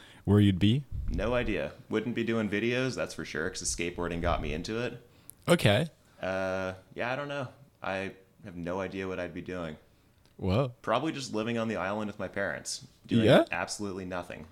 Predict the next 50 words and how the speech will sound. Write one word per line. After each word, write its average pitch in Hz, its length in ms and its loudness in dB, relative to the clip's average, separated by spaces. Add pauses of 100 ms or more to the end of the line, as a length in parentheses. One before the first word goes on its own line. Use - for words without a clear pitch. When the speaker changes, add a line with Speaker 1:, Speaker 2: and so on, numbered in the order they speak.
(120)
Speaker 2:
<laughs> - 200 -16
Speaker 1:
The 101 120 2
island. 104 320 6
Is 127 100 8
that, 151 160 10
is 135 120 6
that 135 140 10
where 135 120 10
you're, 123 420 10
you're 120 180 8
from, 165 320 4
Vancouver 104 340 2
Speaker 2:
No, 101 60 4
Speaker 1:
Island? 156 280 2
Speaker 2:
from - 120 2
here, 87 240 2
but - 360 -8
parents 87 360 -2
moved 82 280 -2
to 92 60 -2
the 80 200 -2 (240)
Gabriola 87 500 -2
Island 117 440 -2 (160)
Speaker 1:
Gabriola? 110 460 6
Speaker 2:
a - 20 6
couple 117 180 2
of 123 80 -4
years 123 180 -4
ago. 131 280 -6 (100)
Speaker 1:
Oh, 381 200 10
okay. 330 420 6
Speaker 2:
Yeah. - 240 -6 (240)
Speaker 1:
It's - 140 -2
a 110 40 -2
beautiful 104 320 0
place. - 360 -2
Speaker 2:
It - 100 -8
is 117 140 -4
a - 40 -8
beautiful 69 360 -8
place. - 440 -10
Speaker 1:
Really, 101 300 4
but 110 320 2
not, 135 220 8
not 147 200 8
too 143 100 6
much 135 220 8
going 120 200 4
on. 107 220 -2 (120)
Speaker 2:
No. 123 180 -4